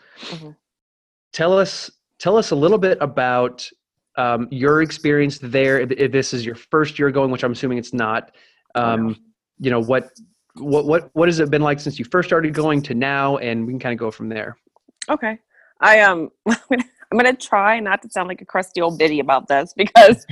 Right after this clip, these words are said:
Speaker 1: <laughs> I've tried to decide if it is, like, my age that had me irritated this year, slightly irritated. I, I mean, you know, watching somebody bench five hundred pounds with no legs doesn't leave you irritated, but other things.
Speaker 2: Right.
Speaker 1: Um,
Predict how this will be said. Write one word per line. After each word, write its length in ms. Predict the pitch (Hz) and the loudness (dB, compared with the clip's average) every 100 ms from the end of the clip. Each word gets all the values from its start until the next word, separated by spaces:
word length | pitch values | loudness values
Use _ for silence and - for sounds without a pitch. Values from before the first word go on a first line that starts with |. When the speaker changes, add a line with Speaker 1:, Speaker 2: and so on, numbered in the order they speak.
| - | -6
Speaker 1:
<laughs> 220 | - 262 302 | -2 4 6
I've 180 | 359 | 6
tried 260 | - 247 269 | 8 8 8
to 80 | 311 | 6
decide 520 | 311 277 240 220 247 | 2 6 6 8 6
if 160 | 262 233 | 4 2
it 160 | 208 | 2
is, 120 | 220 | 4
like, 220 | 226 214 - - _ | 4 2 -2 -20 _
my 260 | - 180 - | 2 4 6
age 460 | 180 185 208 208 269 | 6 6 4 -2 0
that 180 | 226 214 | 4 6
had 180 | 240 214 | 6 4
me 120 | 208 175 | 4 4
irritated 640 | 202 220 214 208 214 247 - | 4 4 2 2 2 0 -2
this 260 | 208 220 220 | -6 -4 0
year, 260 | 214 220 - | 2 2 2
slightly 320 | 254 214 160 | 4 6 6
irritated. 440 | 151 151 147 151 - _ _ _ | 4 2 -4 -6 -12 _ _ _
I, 80 | - - | -2 2
I 60 | 180 | 0
mean, 300 | 170 175 156 147 _ | 2 0 -4 -12 _
you 80 | 165 | -2
know, 280 | 135 110 156 _ _ _ - - - - _ 180 | -2 -2 -8 _ _ _ -20 -20 -20 -20 _ 2
watching 280 | 170 180 | 2 0
somebody 200 | 160 156 | -4 -2
bench 200 | 156 151 | 0 -2
five 120 | 160 151 | -2 -4
hundred 140 | 143 | -4
pounds 180 | 147 139 | -4 -4
with 60 | 147 | -6
no 100 | 135 | -2
legs 300 | 139 135 147 | 0 -2 -6
doesn't 180 | 139 - | -8 -4
leave 160 | 147 | -2
you 80 | 139 | -2
irritated, 420 | 131 123 127 131 | -2 -2 -8 -8
but 160 | 147 - - | -8 -4 0
other 200 | 151 131 | 0 -2
things. 240 | 127 127 - - - - | -8 -8 -16 -18 -18 -6
Speaker 2:
Right. 140 | 120 | 2
Speaker 1:
Um, 480 | 196 170 143 123 165 | 6 6 4 0 -8